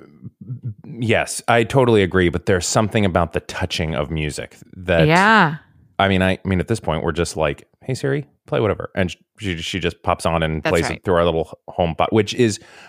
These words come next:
Speaker 1: great 'cause I think my children have listened to more music than I ever w-, I mean, I had my dad's C D collection.
Speaker 2: That's right.
Speaker 1: Um, so it was all like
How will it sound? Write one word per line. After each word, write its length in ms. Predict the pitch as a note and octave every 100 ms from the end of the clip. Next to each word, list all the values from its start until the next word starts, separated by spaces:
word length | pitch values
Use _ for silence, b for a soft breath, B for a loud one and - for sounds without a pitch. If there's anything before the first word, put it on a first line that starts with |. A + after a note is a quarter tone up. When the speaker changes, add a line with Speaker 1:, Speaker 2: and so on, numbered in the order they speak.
| B
Speaker 1:
great 440 | G2 G2+ G#2+ F#2 -
'cause 140 | G2
I 80 | F#2+
think 240 | F#2 F#2
my 160 | F#2 F#2
children 340 | E2 F2 D#2
have 120 | D#2+ E2+
listened 320 | F2 F#2 D2+
to 80 | E2+
more 180 | E2
music 440 | E2 D#2+ C#2+ C#2+ C#2
than 140 | D#2
I 300 | D2+ D2+ D2+ - _ _
ever 200 | G2+ F#2
w-, 120 | E2 D#2+
I 60 |
mean, 140 | F2+ E2
I 40 |
had 140 | F2+ F2
my 100 | F2
dad's 320 | E2+ D#2 -
C 120 | F#2
D 100 | D#2
collection. 420 | - B1+ - - - B B
Speaker 2:
That's 220 | D3+ C#3+
right. 140 | C3 B2+
Speaker 1:
Um, 340 | F2+ D#2+ D2+
so 160 | - F2+
it 40 |
was 100 | E2+
all 140 | F2 E2+
like 280 | D#2 D2